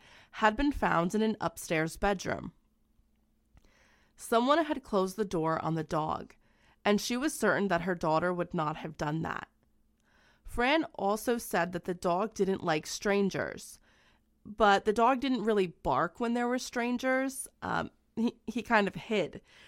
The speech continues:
so he had a habit of going upstairs into one of the bedrooms when someone was in the house he did not know.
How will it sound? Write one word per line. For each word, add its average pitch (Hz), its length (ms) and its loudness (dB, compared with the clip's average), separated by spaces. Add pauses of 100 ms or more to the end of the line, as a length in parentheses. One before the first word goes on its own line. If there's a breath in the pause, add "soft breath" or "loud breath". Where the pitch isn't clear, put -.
(120 loud breath)
so - 160 2
he 208 100 8
had 220 200 4
a 214 60 2
habit 185 420 4
of - 160 -4
going 175 280 2
upstairs 165 600 0
into 170 200 -4
one 165 200 2
of 165 100 -4
the 165 80 -2
bedrooms 165 600 -2
when 165 140 -2
someone 165 380 -2
was 160 160 -6
in 165 80 0
the 160 80 -2
house 156 380 -4
he 175 100 -12
did 156 200 -6
not 151 260 -4
know. - 460 -2